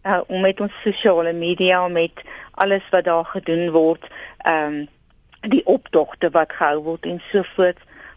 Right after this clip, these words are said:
Maar ongelukkig nie, want dit is maar huisgeweld,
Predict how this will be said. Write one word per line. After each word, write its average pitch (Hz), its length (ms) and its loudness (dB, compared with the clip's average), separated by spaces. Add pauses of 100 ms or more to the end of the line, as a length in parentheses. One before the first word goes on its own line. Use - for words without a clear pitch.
Maar 269 140 4
ongelukkig 247 920 0
nie, 220 400 4 (840)
want 170 480 0 (600)
dit 190 220 -2
is 185 180 2 (100)
maar 170 380 0 (200)
huisgeweld, 220 880 0